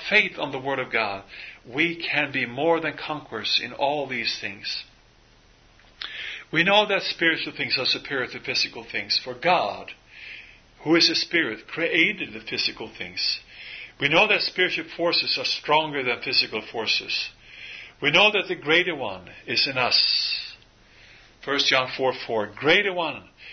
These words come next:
that is in us than he that is in the world." We trust him with all our hearts. He rises up in us and gives a mind's revelation, which we cannot get from any other source.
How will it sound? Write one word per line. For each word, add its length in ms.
that 100
is 140
in 80
us 220
than 120
he 180
that 120
is 120
in 100
the 60
world." 300
We 120
trust 440
him 100
with 180
all 340
our 180
hearts. 840
He 240
rises 500
up 180
in 120
us 340
and 160
gives 380
a 240
mind's 960
revelation, 1080
which 200
we 140
cannot 340
get 260
from 220
any 200
other 280
source. 840